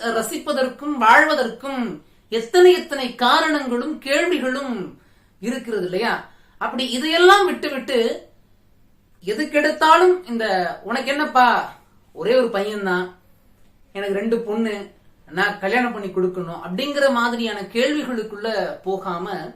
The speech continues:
அப்படி யாராச்சும் கேள்வி எழுப்புனாங்கன்னா அவர்களை பார்த்து இந்த பட்டாம்பூச்சி சொல்லக்கூடிய ஒரு விஷயம் என்ன அப்படின்னா, கஷ்டப்பட்டு கல்யாணம் பண்ணி தர மட்டும்தானா இந்த அக்கா தங்கைகள்? அவர்களோடு இணைந்து வாழ்வதற்கும் ரசிப்பதற்கும்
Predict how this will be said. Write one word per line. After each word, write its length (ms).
அப்படி 320
யாராச்சும் 320
கேள்வி 380
எழுப்புனாங்கன்னா 600
அவர்களை 500
பார்த்து 300
இந்த 120
பட்டாம்பூச்சி 720
சொல்லக்கூடிய 680
ஒரு 100
விஷயம் 400
என்ன 180
அப்படின்னா, 560
கஷ்டப்பட்டு 1000
கல்யாணம் 440
பண்ணி 200
தர 160
மட்டும்தானா 920
இந்த 240
அக்கா 260
தங்கைகள்? 680
அவர்களோடு 460
இணைந்து 340
வாழ்வதற்கும் 640
ரசிப்பதற்கும் 960